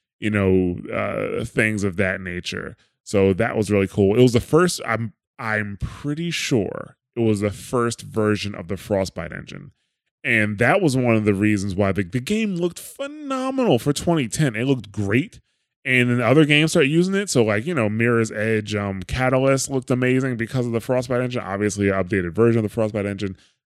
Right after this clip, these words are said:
But still, like, you know, other games started using it 'cause the engine was very streamlined. It looked great. It played at sixty F P S.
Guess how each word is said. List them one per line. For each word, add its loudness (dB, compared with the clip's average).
But -4
still, 6
like, 2
you 0
know, 4
other 4
games -2
started 0
using -2
it -8
'cause -8
the -6
engine -4
was 0
very 0
streamlined. -2
It -8
looked -8
great. 2
It -4
played 0
at -6
sixty -6
F -12
P -6
S. 0